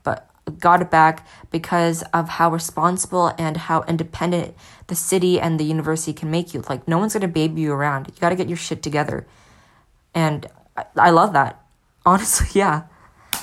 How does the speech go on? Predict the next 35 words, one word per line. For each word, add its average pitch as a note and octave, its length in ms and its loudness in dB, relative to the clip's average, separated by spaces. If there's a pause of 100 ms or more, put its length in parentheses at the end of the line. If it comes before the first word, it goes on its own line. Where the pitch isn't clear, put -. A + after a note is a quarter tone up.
(120)
So, - 140 -4
yeah, G3+ 100 4
those F#3 180 2
are A3+ 40 -2
my A3+ 140 -2
main F3+ 220 2
three E3+ 140 -4
reasons. D3 320 -6
So, - 300 -2
I've A#3+ 540 2
wanted E3 300 0
to F3 60 -2
go D#3+ 80 0
to D#3 80 0
N D#3 140 -4
Y D3 100 -4
U C#3+ 120 -4
since D3+ 340 -10 (300)
freshman D#3+ 320 -6
year. D3 100 -4
I D#3 80 2
didn't F#3 140 0
know G3+ 100 -2
if F#3+ 160 -6
you D#3+ 80 -2
heard D#3 180 -2
that, F#3 140 2
but - 140 -6
I D3+ 100 -2
just D#3 160 -6
cracked - 500 -6 (160)
a - 80 -6
bone. G2 440 -8 (500)
Anywho. D#3 540 -2 (960)
So, F3+ 640 0